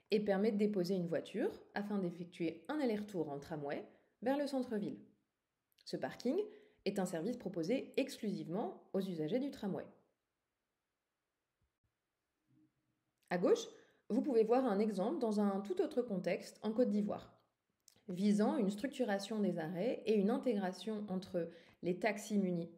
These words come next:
communaux et les minibus, via le déploiement d'arrêts minutes. C'est un projet qui est mis en œuvre depuis deux mille vingt-deux. Et enfin,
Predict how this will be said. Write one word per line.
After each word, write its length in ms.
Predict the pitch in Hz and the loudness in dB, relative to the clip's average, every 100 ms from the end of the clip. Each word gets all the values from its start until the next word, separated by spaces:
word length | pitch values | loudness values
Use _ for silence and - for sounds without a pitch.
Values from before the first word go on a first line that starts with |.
| - | -2
communaux 580 | 214 170 156 269 - - | 2 2 0 -2 -4 2
et 80 | 262 | 4
les 140 | 277 | 6
minibus, 580 | 262 262 220 151 - - _ _ _ _ _ - | 4 4 0 -4 -8 -16 _ _ _ _ _ -6
via 280 | 175 185 | 2 4
le 80 | 170 | 4
déploiement 480 | 165 190 175 156 220 | 0 0 0 -2 0
d'arrêts 320 | 233 208 214 | 2 4 4
minutes. 420 | 220 185 143 - - _ | 2 2 0 -10 -20 _
C'est 160 | - 170 | -14 -12
un 60 | |
projet 320 | 156 170 220 | -6 -2 -2
qui 120 | 240 175 | -2 -6
est 40 | |
mis 160 | 160 156 | -4 -2
en 80 | |
œuvre 160 | 208 247 | -2 -2
depuis 340 | 196 214 254 - - _ | -4 -4 -6 -8 -18 _
deux 100 | 175 | -2
mille 180 | 220 226 | 0 2
vingt-deux. 300 | 202 165 - - _ _ _ _ _ _ _ _ _ _ | 0 -2 -8 -14 _ _ _ _ _ _ _ _ _ _
Et 140 | 254 247 | 4 4
enfin, 420 | 170 - 285 403 | 2 -2 -4 -6